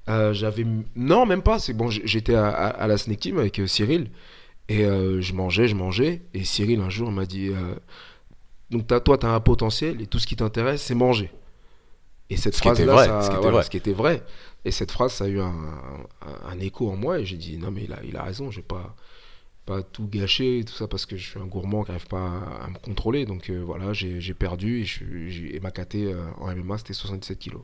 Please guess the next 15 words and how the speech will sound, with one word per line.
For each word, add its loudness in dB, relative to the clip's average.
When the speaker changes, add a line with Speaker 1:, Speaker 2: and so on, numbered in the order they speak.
Speaker 1:
Donc, -16
euh, -10
Speaker 2:
Tu 0
as 2
Speaker 1:
j'ai -2
Speaker 2:
combattu ? 0
Speaker 1:
perdu 2
du -2
poids, 0
j'ai -4
combattu -4
à -4
soixante-dix-sept, -8
euh, -4
kilos. -4